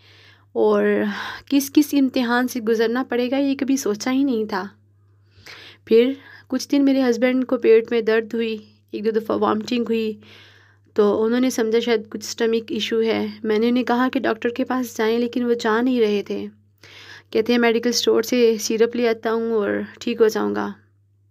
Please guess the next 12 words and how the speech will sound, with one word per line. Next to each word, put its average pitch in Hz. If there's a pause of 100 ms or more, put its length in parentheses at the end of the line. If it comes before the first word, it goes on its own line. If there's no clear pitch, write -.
(520)
फिर 254
हफ्ते 247
दो 262
हफ्ते 240
के 240
बाद 220 (640)
उनको 220
वॉमिटिंग 220
आई 226
दो 226
तीन 240
दिन, 220